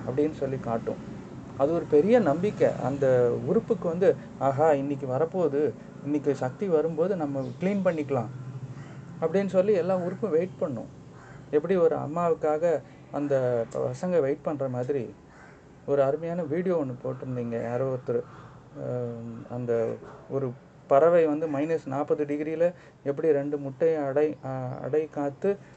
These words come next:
அதிலிருந்து குஞ்சு பொரிச்சதுக்கப்புறம் ஆ, எப்படி பேரண்ட்ஸ் வந்து அதை வளர்க்குறாங்களோ, அது மாதிரி அதை வளர்க்குது அப்படின்னு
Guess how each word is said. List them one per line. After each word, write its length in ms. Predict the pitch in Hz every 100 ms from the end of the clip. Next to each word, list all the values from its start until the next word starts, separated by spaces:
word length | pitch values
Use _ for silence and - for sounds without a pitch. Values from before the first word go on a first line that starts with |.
| -
அதிலிருந்து 720 | 131 139 151 143 160 165 147
குஞ்சு 340 | - 156 160 165
பொரிச்சதுக்கப்புறம் 760 | 147 143 151 139 135 127 180 156 - - - -
ஆ, 360 | 135 131 127 123 - -
எப்படி 320 | 143 143 175
பேரண்ட்ஸ் 380 | 156 175 180 165
வந்து 480 | 143 147 170 135 120 - - -
அதை 200 | 139 139
வளர்க்குறாங்களோ, 500 | 135 139 151 160 143
அது 200 | 147 147
மாதிரி 320 | 139 139 151 151
அதை 160 | 127
வளர்க்குது 600 | 127 131 139 135 131 127
அப்படின்னு 280 | 120 147 175